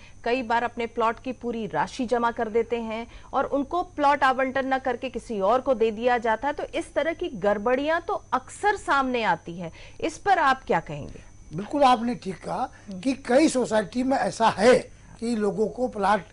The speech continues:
Speaker 2: के पैसे जमा हो गए, किसी के पचास हजार, किसी के एक लाख, किसी के दो लाख, और फिर उनको प्लॉट नहीं मिले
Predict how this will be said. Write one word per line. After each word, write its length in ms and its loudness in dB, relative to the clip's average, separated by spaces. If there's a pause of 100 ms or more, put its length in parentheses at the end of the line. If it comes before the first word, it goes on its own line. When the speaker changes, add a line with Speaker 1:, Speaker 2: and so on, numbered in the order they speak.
(240)
Speaker 2:
के 100 2
पैसे 380 -2
जमा 280 2
हो 140 4
गए, 200 2
किसी 560 -8
के 100 0
पचास 400 0
हजार, 320 0
किसी 320 -6
के 240 -2
एक 100 -6
लाख, 220 0
किसी 260 -10
के 160 -8
दो 200 -4
लाख, 280 0 (380)
और 260 6 (160)
फिर 100 0
उनको 240 0
प्लॉट 340 2
नहीं 180 0
मिले 280 4